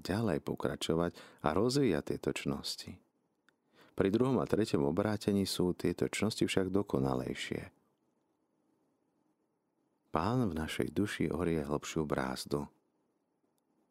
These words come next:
Ďalej budeme uvažovať o tom, prečo je potrebné tretie obrátenie a ako Pán očisťuje dušu v chvíli tohto obrátenia, aké ovocie z toho prichádza.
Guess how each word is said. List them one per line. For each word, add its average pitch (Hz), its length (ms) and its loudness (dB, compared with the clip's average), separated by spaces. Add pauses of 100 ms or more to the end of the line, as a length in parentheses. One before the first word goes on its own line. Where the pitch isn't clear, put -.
(880)
Ďalej 92 420 0
budeme 82 320 0
uvažovať 85 480 2
o 82 140 2
tom, 71 320 -6
prečo 95 320 0
je 120 80 0
potrebné 120 560 0
tretie 98 400 0
obrátenie 110 800 0 (560)
a 87 160 -2
ako - 160 -2
Pán 78 240 0
očisťuje 71 640 -2
dušu 107 320 2
v - 80 -16
chvíli 67 240 2
tohto 71 320 -2
obrátenia, 73 720 -2 (520)
aké 92 360 0
ovocie 87 520 0
z - 120 -4
toho 69 240 -4
prichádza. 69 800 0